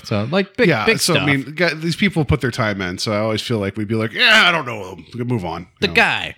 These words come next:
Speaker 2: Yeah. So who else do we have? Do you have anybody else here?
Speaker 1: I, that was it for my notes.
Speaker 2: Okay, so I have, um, a Douglas Bank as Man. He was previously in What's in the Box.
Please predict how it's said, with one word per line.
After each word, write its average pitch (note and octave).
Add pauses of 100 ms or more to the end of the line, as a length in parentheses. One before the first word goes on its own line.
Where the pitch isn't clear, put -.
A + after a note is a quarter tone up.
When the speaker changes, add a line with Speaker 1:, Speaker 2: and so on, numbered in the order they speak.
Speaker 2:
Yeah. F2+ (840)
So A#2+
who B2+
else A2
do G2+
we G2
have? F2+
Do G2+
you G#2+
have G#2+
anybody A2
else A#2+
here? C3 (140)
Speaker 1:
I, B2
that C#3
was B2
it A2
for A2
my F#2
notes. D#2+
Speaker 2:
Okay, D3+
so -
I F3
have, F3
um, D3
a B2+
Douglas D3+
Bank C3+
as A#2
Man. B2
He C#3
was B2
previously B2
in A2+
What's A2
in A#2
the G#2+
Box. B2